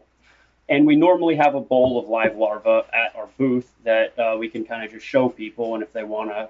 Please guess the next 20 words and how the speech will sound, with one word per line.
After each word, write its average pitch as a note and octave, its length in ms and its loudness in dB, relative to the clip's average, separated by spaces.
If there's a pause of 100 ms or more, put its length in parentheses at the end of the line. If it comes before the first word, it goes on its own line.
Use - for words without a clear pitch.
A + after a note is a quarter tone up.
handle G#2+ 380 -12
them, G#2+ 160 -10
they G2+ 180 -20
can. A#2+ 340 -2 (640)
But C#3+ 140 4
because E3 360 0
they D3+ 120 0
smelled G3 380 2
so C#3+ 120 0
bad, - 380 2 (160)
I B2+ 140 2
basically C3+ 380 -2
took D#3+ 260 -2
this D#3 140 -4
bowl C#3 380 2
of C#3 80 -2
larvae A2+ 380 0
into A2+ 220 -2
the A2+ 80 -6
bathroom A2+ 580 -4